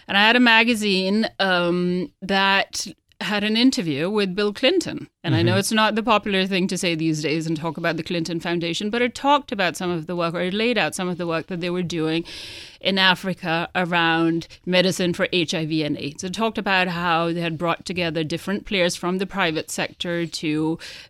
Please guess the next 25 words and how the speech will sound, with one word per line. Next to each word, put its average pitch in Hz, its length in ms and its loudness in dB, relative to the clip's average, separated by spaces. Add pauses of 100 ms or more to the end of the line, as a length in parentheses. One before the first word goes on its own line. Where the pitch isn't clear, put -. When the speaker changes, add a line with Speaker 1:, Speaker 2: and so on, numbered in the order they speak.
Speaker 1:
you 196 160 0
know, 170 120 2
reset 226 640 2
the 185 100 -2
price 170 600 4
of 180 260 0
those 175 440 0
medicines 160 500 0
in 180 180 0
that 165 220 0
part 156 220 -4
of 147 80 -8
the 170 100 -6
world, 262 400 -2
and 156 140 -4
how 165 140 -2
they'd 165 180 -2
done 175 200 -2
it 175 140 -2
through 165 220 -6
something 160 300 -6
called 165 220 -6
advanced 165 460 -2
market 165 320 -4
commitments. 240 500 -4